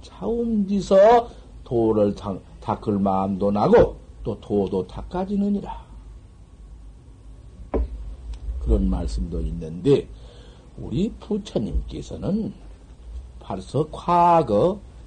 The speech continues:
십 생전에 다 닦아 깨달아서 요만큼도 덜 닦고 남음이 없이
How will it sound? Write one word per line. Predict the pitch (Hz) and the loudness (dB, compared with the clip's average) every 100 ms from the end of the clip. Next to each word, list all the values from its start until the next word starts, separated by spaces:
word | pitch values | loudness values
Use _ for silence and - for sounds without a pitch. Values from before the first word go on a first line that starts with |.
| - - - - | -16 -16 -18 -20
십 | - - 214 - | -16 -6 -4 -2
생전에 | - 151 139 123 104 117 - - - - - | 4 6 6 4 4 2 2 2 2 0 -10
다 | - - - - - - - - - - - 202 | -6 -2 0 0 -2 -8 -10 0 2 4 2 -4
닦아 | - - 104 - - - 180 180 - - - - - - - - - - - | 0 2 2 -2 -6 -4 -2 -2 -6 -12 -12 -14 -14 -14 -14 -16 -18 -10 0
깨달아서 | 165 165 156 151 139 - 139 226 - - - - - - - | 4 6 8 8 6 6 6 6 2 -6 -18 -18 -18 -12 0
요만큼도 | 113 151 175 202 202 - 294 294 277 277 277 | 4 6 6 6 2 -6 -6 -2 4 4 4
덜 | - 240 262 262 - | 2 4 4 2 2
닦고 | 269 254 - 233 285 - - - - - - - - - - - | 2 2 2 0 0 -6 -18 -20 -18 -16 -18 -18 -20 -12 -10 -6
남음이 | 143 160 170 214 247 294 | 2 6 6 6 4 2
없이 | 254 214 226 254 - | 2 2 0 -4 -6